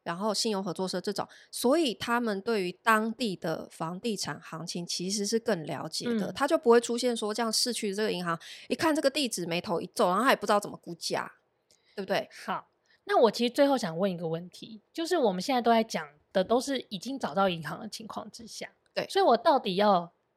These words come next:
Speaker 2: 怎么找银行？因为就是我根本就不知道要去跟谁谈啊。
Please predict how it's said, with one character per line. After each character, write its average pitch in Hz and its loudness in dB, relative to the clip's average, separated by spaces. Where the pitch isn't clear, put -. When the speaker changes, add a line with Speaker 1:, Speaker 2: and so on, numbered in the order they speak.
Speaker 2:
怎 180 -2
么 170 -6
找 151 -6
银 208 -10
行？ - -12
因 349 -4
为 311 2
就 339 -6
是 349 0
我 226 4
根 277 -4
本 226 0
就 208 0
不 247 -4
知 240 -4
道 208 4
要 214 4
去 262 -6
跟 202 0
谁 185 -8
谈 196 -16
啊。 226 -12